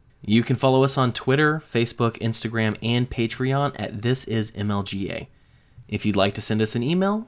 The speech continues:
you can reach us at this is M L G A at gmail dot com. I mean, at least until Ryan gets us a better looking email address.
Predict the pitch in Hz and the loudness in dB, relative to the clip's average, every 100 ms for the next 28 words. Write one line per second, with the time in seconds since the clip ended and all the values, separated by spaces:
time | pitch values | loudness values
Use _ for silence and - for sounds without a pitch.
0 | - 113 110 104 107 113 113 - 107 131 | -6 -4 0 0 0 0 -4 -4 0 0
1 | 135 117 117 110 110 117 113 107 98 92 | 0 -2 -2 -2 -2 0 -2 -2 -4 -2
2 | 92 - - 101 101 98 98 98 95 - | -4 -8 -8 -6 -2 0 0 0 -4 -4
3 | 95 65 - _ _ _ _ - 98 101 | -4 -4 -10 _ _ _ _ -8 -2 0
4 | 87 117 110 - 101 104 90 - - - | 2 2 2 -2 -4 -2 -2 -6 -14 -20
5 | _ _ _ _ _ _ - 104 107 98 | _ _ _ _ _ _ -6 0 2 2
6 | 95 92 - - 92 - 95 92 92 104 | -2 -6 -6 -8 -8 -4 -2 -2 -4 -8
7 | 90 95 95 85 85 - - - | -6 -4 -2 -4 -6 -8 -10 -12